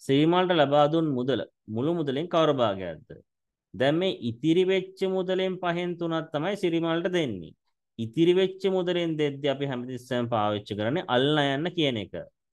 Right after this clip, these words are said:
හරි. දොළහෙන් පහෙන්.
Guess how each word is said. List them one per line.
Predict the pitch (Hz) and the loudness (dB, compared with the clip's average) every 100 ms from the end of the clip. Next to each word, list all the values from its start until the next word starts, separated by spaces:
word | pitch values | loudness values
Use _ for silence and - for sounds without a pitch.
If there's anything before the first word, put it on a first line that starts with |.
| _ _ _ _ _ _ _ _ _ _ _ _ _ _ _ _ _ _ - | _ _ _ _ _ _ _ _ _ _ _ _ _ _ _ _ _ _ -18
හරි. | 139 143 _ _ | -16 -16 _ _
දොළහෙන් | 110 110 113 123 120 | -2 2 4 2 0
පහෙන්. | 117 110 | -2 -2